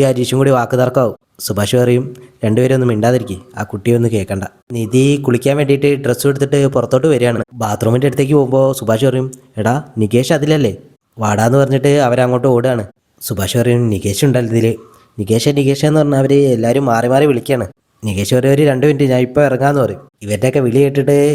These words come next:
നികേഷ് അതിൻ്റെ ഉള്ളിൽ നിന്ന് സോപ്പോടെ പുറത്തിറങ്ങാണ്. "അയ്യോ ഏട്ടത്തി, ഞാൻ ബാക്കി കിണറ്റുകാരെ നിന്ന് കുടിച്ചോളാം" എന്ന് പറഞ്ഞിട്ട് നികേഷ് അവിടുന്ന് പോകും. കുളി കഴിഞ്ഞ് വന്ന നിധി സുധിയോട് പറയും, "ഡ്രസ്സൊന്ന് അലക്കണ്ടിയിരുന്നു, മെഷീൻ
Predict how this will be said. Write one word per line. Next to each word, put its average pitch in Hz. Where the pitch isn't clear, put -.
നികേഷ് 127
അതിൻ്റെ 135
ഉള്ളിൽ 139
നിന്ന് 143
സോപ്പോടെ 127
പുറത്തിറങ്ങാണ്. 131
"അയ്യോ 120
ഏട്ടത്തി, -
ഞാൻ 110
ബാക്കി 117
കിണറ്റുകാരെ 120
നിന്ന് 143
കുടിച്ചോളാം" 135
എന്ന് 131
പറഞ്ഞിട്ട് 127
നികേഷ് 113
അവിടുന്ന് 123
പോകും. 101
കുളി 110
കഴിഞ്ഞ് 139
വന്ന 139
നിധി 131
സുധിയോട് 117
പറയും, 127
"ഡ്രസ്സൊന്ന് 127
അലക്കണ്ടിയിരുന്നു, 117
മെഷീൻ 117